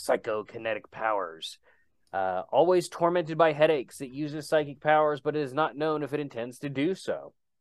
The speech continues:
Uh, I think pretty much like the movies and the shows pretty much indicate that it can use it of its own will, but a lot of times it just gets a headache and over encumbered or, or stressed out too much, and then it can't control it.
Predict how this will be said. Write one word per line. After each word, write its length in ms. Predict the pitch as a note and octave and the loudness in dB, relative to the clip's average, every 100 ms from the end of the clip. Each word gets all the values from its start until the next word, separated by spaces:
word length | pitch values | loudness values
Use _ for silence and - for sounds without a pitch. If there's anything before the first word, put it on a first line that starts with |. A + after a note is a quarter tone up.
| _ _ _ _ _ | _ _ _ _ _
Uh, 500 | F#2 G2+ G2 F#2 F2 E2+ - | -6 -4 -4 -4 -6 -8 -8
I 60 | A#2+ | -4
think 220 | D#3+ C3 _ | -4 -4 _
pretty 180 | - C3+ | -6 -4
much 160 | A#2 B2 | -4 -6
like 160 | G2+ | -6
the 240 | G#2+ G2+ G2 | -4 -4 -4
movies 680 | G#2 G#2 G2+ G2+ G2+ F#2 | -6 -6 -8 -8 -10 -14
and 140 | G2 G2 | -14 -14
the 60 | |
shows 520 | F#2 - G2 G2 G2 - | -10 -4 -2 0 -2 -8
pretty 220 | - B2 | -10 -8
much 160 | A2+ A2+ | -8 -8
indicate 400 | G#2+ G2+ G#2 - | -10 -8 -6 -4
that 200 | F#2+ C#2+ - _ _ _ _ - | -4 -4 -12 _ _ _ _ -10
it 160 | B2 _ - | -10 _ -12
can 400 | - E3+ F3 E3 | -4 0 0 0
use 400 | D#3+ D#3+ - - - - | -4 -4 -8 -18 -20 -2
it 180 | D#3 D3+ | 0 2
of 220 | C#3 C#3 | 2 2
its 160 | C#3+ | -2
own 340 | F#2 C#3+ C#3+ B2+ | -4 -2 -2 0
will, 320 | C3 C3+ C#3 | 2 4 4
but 140 | A#2 A2+ | 4 4
a 40 | |
lot 240 | A#2 A#2 A#2 | 4 4 2
of 60 | |
times 380 | B2 A#2 G#2 G2+ | 0 -4 -4 -8
it 80 | G2+ | -16
just 160 | G2 - | -16 -12
gets 180 | A2 | -10
a 40 | G#2 | -6
headache 380 | A2 G#2+ G#2 - - - - | -2 -2 -4 -8 -20 -20 -14
and 340 | G2+ G2 C#2+ _ _ _ _ | -12 -12 -18 _ _ _ _
over 260 | C3 B2+ C3+ | 0 2 0
encumbered 680 | A#2+ C#3 B2 A#2 A2+ G#2+ - _ _ _ _ _ - | -2 -2 0 2 2 0 -6 _ _ _ _ _ -8
or, 300 | F#2 F#2 - | -4 -4 -6
or 80 | F#2+ | -6
stressed 280 | - C3+ C#3+ | 0 2 4
out 180 | B2 | 2
too 140 | G#2+ B2+ | 0 -4
much, 280 | A2+ G#2+ A2 | -2 -2 -6
and 100 | G#2+ | -8
then 100 | G2+ | -8
it 120 | F2 | -12
can't 260 | - G2 | -14 -14
control 420 | - F2 F#2 E2 | -14 -18 -12 -12
it. 60 | - | -12